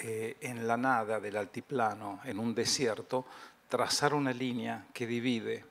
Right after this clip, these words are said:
que en realidad no divide nada, pero divide mucho, ya automáticamente esa línea,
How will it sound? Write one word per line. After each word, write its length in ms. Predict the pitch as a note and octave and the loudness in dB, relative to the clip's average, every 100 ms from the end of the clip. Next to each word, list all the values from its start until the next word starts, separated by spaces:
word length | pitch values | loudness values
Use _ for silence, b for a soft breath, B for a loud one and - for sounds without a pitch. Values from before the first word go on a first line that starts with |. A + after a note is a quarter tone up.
| - - | -16 -2
que 80 | A#2+ | 0
en 40 | |
realidad 320 | A2 A2 B2+ | 2 2 2
no 220 | B2+ C3 C#3 | 4 4 4
divide 340 | B2 B2 A#2 | 2 0 0
nada, 360 | A2+ G#2+ F#2+ G2+ | 2 0 0 -4
pero 200 | - G#2+ | -6 -6
divide 320 | A2 A#2+ B2 | -6 -4 -4
mucho, 480 | B2+ A#2+ - - B2+ B B B - | -2 -4 -4 -8 -8 B B B -4
ya 100 | - | 0
automáticamente 760 | E3 D#3+ D#3 E3 D3+ C#3+ E3 F3 | 0 0 -4 -4 -4 -4 -4 -4
esa 180 | - C#3+ | 0 0
línea, 480 | C3+ E3 D#3+ - | 0 -2 -2 -4